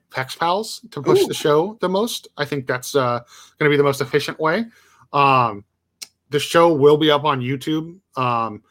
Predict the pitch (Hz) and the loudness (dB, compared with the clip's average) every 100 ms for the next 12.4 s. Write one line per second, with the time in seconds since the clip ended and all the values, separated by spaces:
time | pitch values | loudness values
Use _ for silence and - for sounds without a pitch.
0 | _ _ - 175 156 147 - 175 151 143 | _ _ -6 -6 -2 -4 -2 -4 2 2
1 | 123 123 127 135 131 143 135 131 127 143 | 2 0 0 0 -2 -4 -4 -4 -6 -6
2 | 135 123 113 120 113 - 117 - 123 - | -6 -8 -8 -8 -8 -6 -8 -6 -8 -6
3 | 123 123 131 - - _ 123 113 110 113 | -6 -6 -8 -14 -20 _ -2 0 0 2
4 | 147 139 143 147 127 117 - _ _ 143 | 4 4 4 2 2 -2 -6 _ _ -6
5 | 143 143 135 131 131 127 123 135 120 117 | 0 2 2 0 -2 -4 -6 -8 -8 -8
6 | 117 123 - 117 117 117 110 - 117 127 | -8 -8 -4 -4 -4 -8 -10 -12 -8 -8
7 | 127 127 - 120 104 123 117 117 110 113 | -8 -10 -8 -6 -6 -8 -10 -12 -8 -6
8 | 113 113 101 117 151 165 - 117 107 123 | -6 -8 -6 -8 -8 -12 -10 -8 -6 -8
9 | - 143 170 - _ _ - _ _ _ | -2 -2 0 -6 _ _ -20 _ _ _
10 | 139 131 127 120 113 104 98 _ _ _ | 2 4 4 2 -2 -8 -16 _ _ _
11 | _ - - 120 113 113 110 107 107 101 | _ -16 -8 -6 -6 -6 -6 -6 -6 -6
12 | 98 101 95 - | -6 -6 -8 -10